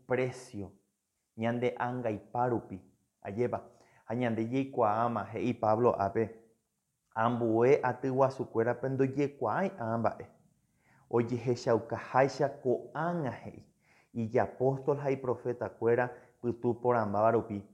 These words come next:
a través del Espíritu Santo upéva he'ise hína ajépa. Upévare ñande, ñaívara, eh, gozoso, jarekuára pe vy'apavẽ, jarekuára pe py'arory,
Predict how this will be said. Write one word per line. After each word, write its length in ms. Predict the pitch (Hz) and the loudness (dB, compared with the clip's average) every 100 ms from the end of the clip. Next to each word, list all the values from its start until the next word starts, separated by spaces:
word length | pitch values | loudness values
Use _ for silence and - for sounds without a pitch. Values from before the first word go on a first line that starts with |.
| _ _ | _ _
a 160 | 113 110 | -6 -4
través 400 | 123 104 113 113 | -4 0 0 0
del 120 | 123 | -2
Espíritu 720 | 110 - _ 123 127 135 117 | -4 -8 _ -4 -2 -2 -6
Santo 400 | 104 - 123 123 | -8 -2 -2 0
upéva 260 | 113 110 107 | -2 -2 -2
he'ise 360 | 117 110 - 101 | -2 -4 -4 -10
hína 280 | 98 92 90 | -10 -12 -12
ajépa. 380 | 90 107 104 - _ _ _ _ | -6 -6 -6 -10 _ _ _ _
Upévare 500 | - 107 110 113 123 | -10 -2 2 4 4
ñande, 560 | 135 143 107 104 95 - _ _ _ _ _ | 4 0 2 2 0 -10 _ _ _ _ _
ñaívara, 760 | 107 104 110 117 110 110 110 - _ _ _ - | -8 -4 0 0 2 0 -4 -14 _ _ _ -6
eh, 240 | 113 113 | -2 -2
gozoso, 960 | 117 110 120 113 - - 127 117 - 107 | -2 2 2 2 -10 0 2 2 -2 -6
jarekuára 640 | 104 113 113 120 123 120 | 0 0 0 -2 0 0
pe 400 | 123 123 123 - _ _ _ _ | 2 0 0 -4 _ _ _ _
vy'apavẽ, 1080 | 113 117 - 131 139 127 107 98 117 123 123 | -4 -4 0 -2 -2 -4 -4 -2 0 0 -4
jarekuára 480 | 120 120 117 120 123 117 | -6 -4 -4 -4 -4 -4
pe 120 | 123 | -4
py'arory, 1080 | 107 131 - 123 127 123 104 101 104 127 135 | -4 -8 -6 -2 0 2 2 0 0 0 0